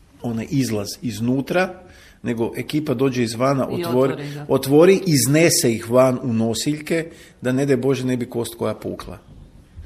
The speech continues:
Speaker 1: I onda je potrebno više mjeseci da se vrate u normalu. Naravno, tu postoje još probleme sa ortostatskom hipotenzijom i tako da se kardiovaskularni sustav prilagodi. E, a slično vam je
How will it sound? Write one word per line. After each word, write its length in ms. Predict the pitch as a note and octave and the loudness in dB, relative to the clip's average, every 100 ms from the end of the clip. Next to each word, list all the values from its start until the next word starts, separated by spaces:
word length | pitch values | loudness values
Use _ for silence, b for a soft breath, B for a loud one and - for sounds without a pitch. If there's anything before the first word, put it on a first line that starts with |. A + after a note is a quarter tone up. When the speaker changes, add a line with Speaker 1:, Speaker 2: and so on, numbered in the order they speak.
| B B - | B B -6
Speaker 1:
I 60 | B2+ | -2
onda 140 | C3 | -2
je 60 | C3 | 0
potrebno 400 | C#3 C3+ A2+ A2 | -2 -2 -4 -4
više 360 | A#2 C#3 C#3+ | -2 -4 -2
mjeseci 760 | B2+ A#2+ G#2+ A2 G#2 G#2+ D3+ D#3 - _ _ B B B B - | -2 -2 -4 -2 -2 -2 -6 -6 -12 _ _ B B B B -10
da 120 | A2+ | -8
se 120 | A2+ A2 | -4 -2
vrate 360 | A#2 A#2+ - - | 0 -2 -4 -8
u 100 | A2+ | -8
normalu. 420 | G#2+ A2 B2+ C#3 | -6 0 2 2
Naravno, 280 | C3 A#2+ G#2+ | 2 0 -2
tu 100 | A2 | -8
postoje 320 | A#2 A2 A2+ | -10 -6 -8
još 120 | G#2+ | -8
probleme 460 | - G2+ A2 A2+ G#2 | -10 -6 -6 -6 -8
sa 140 | - - | -8 -6
ortostatskom 760 | A#2 - G#2+ G2+ G#2+ - A2+ | -8 -8 -10 -8 -8 -8 -12
hipotenzijom 960 | - A2+ - F#2+ A2+ A2+ A2 A2+ A2 G#2 | -10 -12 -12 -8 -6 -6 -6 -4 -6 -6
i 40 | |
tako 300 | G2 A2 G#2+ | -8 -8 -8
da 120 | G#2+ | -8
se 140 | G#2+ - | -10 -8
kardiovaskularni 840 | A2+ G#2+ A2 A2 A2 A2+ A2 G#2+ | -8 -6 -6 -6 -6 -6 -6 -8
sustav 320 | - A2 A2 | -10 -12 -12
prilagodi. 600 | F#2 A#2+ A#2+ A#2 G2 D#2+ - B B B | -8 -4 -4 -2 -6 -8 -12 B B B
E, 80 | C#3+ | -2
a 60 | B2+ | 0
slično 360 | F3 F#3+ G#3 | 0 0 2
vam 160 | G3 F#3+ | 4 4
je 160 | E3 | 2